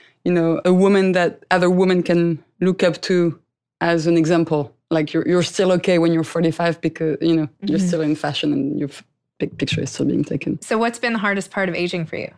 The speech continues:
Speaker 2: aside from
Speaker 1: I
Speaker 2: not, of not
Speaker 1: think
Speaker 2: being
Speaker 1: I
Speaker 2: in the club?
Speaker 1: had a, while I was writing the book, I had a midlife crisis. <laughs> It was, there are a few different things, but the, the, the, the main thing was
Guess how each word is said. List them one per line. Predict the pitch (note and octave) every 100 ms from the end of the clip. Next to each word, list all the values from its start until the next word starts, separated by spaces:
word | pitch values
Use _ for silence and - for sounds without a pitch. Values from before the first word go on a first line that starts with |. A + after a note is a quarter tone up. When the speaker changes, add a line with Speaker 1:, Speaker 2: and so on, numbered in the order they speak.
| _
Speaker 2:
aside | G3+ F3 F3 E3+
from |
Speaker 1:
I | A#3
Speaker 2:
not, | A3 -
of | F#3
not | F#3 F3
Speaker 1:
think |
Speaker 2:
being | E3+
Speaker 1:
I | A3+
Speaker 2:
in | A3+
the | E3+
club? | - F3 E3 C4+
Speaker 1:
had | B3+
a, | B3 A#3 A3+ G#3+ -
while | F#3 A3 B3+ C4+
I | B3+
was | A3+ G3+ G3
writing | G#3 G3+ G3
the | F#3
book, | E3+ G3+ G3
I | F3
had | E3 F3
a |
midlife | E3 F3+ F#3 F3+ F3+
crisis. | - E3 - E3+ D3 C3 - - _ _ _ -
<laughs> | - - - - - - - _ _ _ -
It | G#3 A3
was, | A3 A3 A3 G#3+ G#3 G3+ F3 - - - - _ _ _ -
there | G3 G#3+ G#3+
are | - -
a |
few | - B3+
different | A3+ G3 F#3+
things, | E3+ E3+
but | - F#3
the, | G#3 -
the, | F#3+ -
the, | F#3+
the | - G#3
main | A3+ B3+ C#4+
thing | C#4+ B3+ A#3+ A3
was | G#3 G#3 G3 F3+